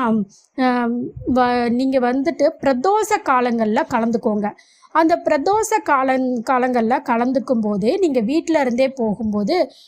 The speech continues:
பச்சரிசி இருக்கு பாத்தீங்களா? ஃப்ரெஷ்ஷா பச்சரிசி வந்து மொத நாளே இரவு வாங்கிட்டு வந்துருங்க. வாங்கிட்டு வந்து அதை வீட்ல வச்சிருங்க. வச்சிருந்து மறுநாள் காலையில அந்த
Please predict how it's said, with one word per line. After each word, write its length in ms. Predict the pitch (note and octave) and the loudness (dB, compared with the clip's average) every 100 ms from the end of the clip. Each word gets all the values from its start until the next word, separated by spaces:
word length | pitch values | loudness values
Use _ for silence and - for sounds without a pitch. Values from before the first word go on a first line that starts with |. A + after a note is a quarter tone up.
| _ - | _ -2
பச்சரிசி 640 | D4 D4+ - A4 G4+ - | 0 0 0 0 0 0
இருக்கு 260 | C#4 A#3+ A3 | 0 0 -4
பாத்தீங்களா? 500 | G#3 F#3 G3+ A#3+ D4 - | -4 -4 0 0 0 -2
ஃப்ரெஷ்ஷா 520 | A3 G#3+ - - F4+ F4+ | -4 -4 -4 0 0 0
பச்சரிசி 600 | A#3 - D4+ D#4+ D#4 C#4 | -2 -2 0 0 0 -2
வந்து 480 | A3+ G#3 B3 F#4+ A3 | 0 0 0 0 0
மொத 280 | G3+ D#4 E4+ | 2 2 2
நாளே 400 | C#4 A3+ D4+ C#4+ | 0 0 0 0
இரவு 560 | A3 A3 D4 C4+ G#3+ | 0 0 -2 -2 -2
வாங்கிட்டு 320 | B3+ C#4 A3+ | -2 -4 -2
வந்துருங்க. 420 | G#3+ G#3 G#3 G3+ G#3 - - _ _ | -2 0 -2 -2 -6 -12 -20 _ _
வாங்கிட்டு 400 | B3+ A#3+ E4+ E4 | 2 2 2 0
வந்து 180 | C4+ B3+ | 0 0
அதை 140 | D#4+ A#3 | 0 0
வீட்ல 380 | C4 C#4+ C#4+ | -2 -2 0
வச்சிருங்க. 500 | A3 F#3+ - C4+ G3+ F#3+ | 0 0 -2 -2 -4 -2
வச்சிருந்து 760 | A3+ - - C4+ G#3+ F#3+ G3+ D4 A4 - - _ - | -4 -4 -2 0 0 0 2 0 -2 -8 -20 _ 0
மறுநாள் 520 | C4 D#4+ F4+ F#4 F#4 | 2 4 2 0 0
காலையில 760 | C4+ A#3+ A#3+ A#3 G#3+ F#3+ G#3+ F#4+ - _ _ _ _ _ _ _ | 0 2 0 0 -2 -2 0 -2 -4 _ _ _ _ _ _ _
அந்த 280 | B3 B3+ B3 | -2 2 2